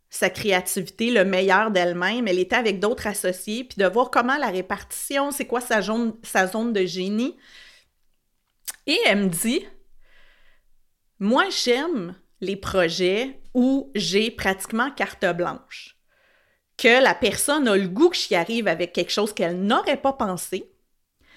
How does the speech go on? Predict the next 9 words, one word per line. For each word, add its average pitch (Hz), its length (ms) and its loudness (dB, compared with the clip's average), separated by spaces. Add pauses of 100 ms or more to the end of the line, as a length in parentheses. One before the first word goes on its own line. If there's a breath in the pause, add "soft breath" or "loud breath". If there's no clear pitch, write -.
(320 loud breath)
mais 202 220 2
j'aime 226 220 2 (180)
quand 190 180 2
il 185 180 -2
y 202 40 2
a 254 180 2 (120)
une 196 180 2
certaine 277 680 -2
contrainte. 175 540 -8